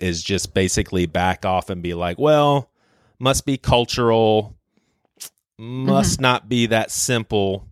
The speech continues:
Speaker 1: because you and I both know there's a lot of stuff there that gives people a pretty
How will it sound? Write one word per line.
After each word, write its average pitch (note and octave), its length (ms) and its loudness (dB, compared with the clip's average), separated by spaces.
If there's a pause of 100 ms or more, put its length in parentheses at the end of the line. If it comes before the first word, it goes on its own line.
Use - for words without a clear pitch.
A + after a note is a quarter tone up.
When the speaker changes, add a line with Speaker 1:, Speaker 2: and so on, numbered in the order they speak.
(120)
Speaker 1:
because A2+ 380 -2
you C3 120 2
and B2+ 100 2
I A#2 120 4
both A2 360 2
know A2 240 2
there's G2 180 0
a G2 60 -2
lot G2+ 300 2
of G2+ 60 -6
stuff G#2 300 -2
there F#2+ 640 2 (460)
that F2+ 300 -4
gives G2+ 640 2
people F#2 720 -2 (140)
a G#2 80 -4
pretty D3+ 600 -2